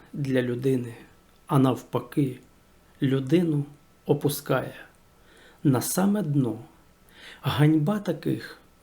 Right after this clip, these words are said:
в кінці чекає. І плітки також не пускай. Гнилі слова, вони як яд для того, хто їх випускає.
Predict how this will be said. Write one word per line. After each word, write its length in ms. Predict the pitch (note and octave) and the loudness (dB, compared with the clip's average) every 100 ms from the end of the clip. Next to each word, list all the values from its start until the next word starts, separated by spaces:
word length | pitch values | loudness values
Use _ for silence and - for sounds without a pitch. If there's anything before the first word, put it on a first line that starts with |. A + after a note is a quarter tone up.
| - | -20
в 60 | - | -4
кінці 560 | D3 C3 B2+ C#3+ C#3+ C#3 - - _ - | 2 2 0 0 0 -2 -12 -20 _ -12
чекає. 500 | - C#3+ C3 B2 B2+ - _ _ _ _ _ _ _ _ - - - - | -8 -6 -6 -8 -12 -20 _ _ _ _ _ _ _ _ -20 -20 -20 0
І 140 | F3 | 2
плітки 500 | D3 D#3 A3+ A3+ - | 4 2 2 0 -2
також 720 | G#3 - G#3 - B2 A#2 - - - _ - | -2 0 -4 -4 -10 -10 -14 -18 -20 _ -6
не 220 | C3 B2+ | -2 -2
пускай. 580 | B2 D#3+ - - C#3 A2 - - _ _ _ _ - - | -2 -4 -4 -4 -4 -4 -16 -20 _ _ _ _ -16 -4
Гнилі 480 | A2+ A#2 D3+ G3 | 0 6 6 4
слова, 380 | G3+ G3 F#3+ G3+ | 0 0 2 2
вони 380 | F#3 E3 D#3+ F#3+ | 2 4 4 4
як 300 | F3+ D#3+ D3+ - | 4 2 -2 -2
яд 540 | D3 C3 D3 E3+ - - - - _ _ _ - - _ _ | 0 2 0 0 -4 -10 -20 -20 _ _ _ -20 -20 _ _
для 360 | E3+ C3 C3 B2+ | -4 -2 0 0
того, 360 | - F3 D#3+ | 0 0 2
хто 280 | D3 - C3+ | 0 -2 -2
їх 420 | C3 C3+ C3 - - | -2 -2 -8 -12 -6
випускає. 920 | D#3 C#3 - B2+ - C3+ B2 - - | -2 -2 -2 -8 -6 -6 -6 -8 -18